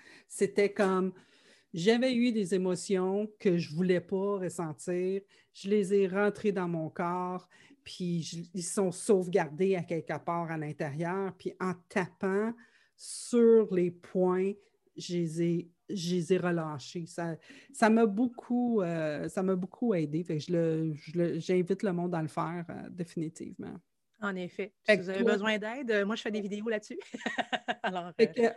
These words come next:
Speaker 1: on va, à la fin du, à la fin
Speaker 2: oui.
Speaker 1: du, du podcast, on va donner, euh, comment le monde peut te rejoindre puis te, te
Speaker 2: Absolument.
Speaker 1: voir.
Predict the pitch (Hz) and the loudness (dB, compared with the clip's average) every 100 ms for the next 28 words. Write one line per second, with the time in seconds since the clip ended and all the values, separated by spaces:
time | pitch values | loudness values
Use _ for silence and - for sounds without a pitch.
0 | - 233 247 - 226 226 277 320 240 233 | 6 8 10 8 8 6 6 6 6 6
1 | 220 220 202 202 - 240 285 311 - 233 | 8 6 6 2 4 4 4 0 -6 0
2 | 233 214 185 175 - 208 202 262 311 233 | 4 4 4 -2 0 0 2 0 2 2
3 | 196 190 196 202 226 208 175 160 - 190 | 4 4 4 6 6 6 4 4 4 6
4 | 190 196 208 202 208 196 - 180 175 190 | 8 8 6 8 6 6 4 4 4 4
5 | 196 202 - 190 175 160 190 170 180 185 | 4 0 -2 -2 0 2 4 4 4 6
6 | 196 156 | 6 2